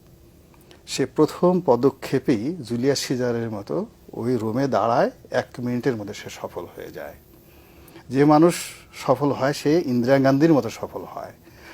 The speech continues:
যে মানুষ সফল হয়, সে শুধু ডায়াসে দাঁড়ায় আর একজন জন এফ কেনেডি হয়ে যায়।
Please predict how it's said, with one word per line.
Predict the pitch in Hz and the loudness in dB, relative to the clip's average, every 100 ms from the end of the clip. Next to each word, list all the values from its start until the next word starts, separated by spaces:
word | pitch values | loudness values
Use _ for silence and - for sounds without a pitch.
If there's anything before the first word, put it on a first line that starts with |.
| - - | -20 -6
যে | 127 135 | 0 4
মানুষ | 151 165 - | 6 6 4
সফল | 147 143 147 | 2 2 0
হয়, | 156 190 339 - - - - | 2 2 2 -4 -20 -20 -16
সে | - 139 180 | -4 2 2
শুধু | - 143 151 | 2 0 0
ডায়াসে | 117 107 127 143 - 127 | 2 4 4 4 2 0
দাঁড়ায় | 113 120 120 104 | 2 4 2 2
আর | 117 123 | -4 -2
একজন | 127 123 120 | -2 -2 -4
জন | 117 123 127 | 0 2 2
এফ | 135 - - | -2 -6 -10
কেনেডি | 110 110 107 | -8 -8 -10
হয়ে | - 101 92 | -12 -14 -14
যায়। | - 87 | -14 -16